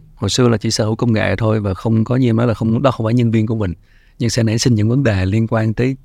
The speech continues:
chất lượng của tài xế, sự đồng đều về chất lượng.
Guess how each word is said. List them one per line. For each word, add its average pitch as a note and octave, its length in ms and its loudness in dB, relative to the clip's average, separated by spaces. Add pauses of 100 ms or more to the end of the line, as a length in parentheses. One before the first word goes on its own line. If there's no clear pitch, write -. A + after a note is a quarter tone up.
(200)
chất - 200 0
lượng F#2 240 0
của A2+ 100 -8
tài F#2+ 180 -4
xế, B2+ 420 -2
sự G#2+ 140 -4
đồng G2 240 -2
đều F2+ 320 -2 (440)
về G#2+ 100 0
chất - 200 0
lượng. G2 280 0